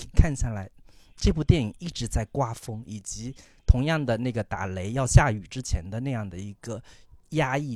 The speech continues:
Speaker 1: 低沉的气氛。所以就是西兰的电影，这个外部的环境的一个营造和氛围的营造，其实是一个非常吸引人，并且是一个非常重要的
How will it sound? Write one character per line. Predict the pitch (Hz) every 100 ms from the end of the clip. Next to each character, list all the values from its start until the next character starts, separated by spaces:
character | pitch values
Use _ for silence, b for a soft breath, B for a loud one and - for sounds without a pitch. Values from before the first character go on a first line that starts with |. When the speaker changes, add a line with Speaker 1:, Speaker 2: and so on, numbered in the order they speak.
| 110
Speaker 1:
低 | -
沉 | 147 117 101
的 | 113
气 | - 147
氛。 | 123 90 - _ -
所 | - 220
以 | 185 - _
就 | - 180
是 | 160
西 | 143 226
兰 | 226 151
的 | 156
电 | 175 196
影， | 135 90 B B B -
这 | - 262
个 | 120 113 98 -
外 | 165 117
部 | 117 120 101
的 | - 90
环 | 101 - 107 95 110
境 | 160 131 107
的 | 98
一 | 87 104
个 | - 104
营 | 92 98 95
造 | - 120
和 | 104
氛 | 101 139 131
围 | 107
的 | 101
营 | 92 101
造， | 107
其 | - 120
实 | 135 165
是 | - 156
一 | 127
个 | 127
非 | -
常 | 165 110
吸 | - 143 131
引 | 107
人， | 98 80 92 b b
并 | - 156
且 | 104
是 | 90 -
一 | 123
个 | 131 - -
非 | - -
常 | 165 123 135
重 | - 160 120
要 | 104 98 -
的 | 85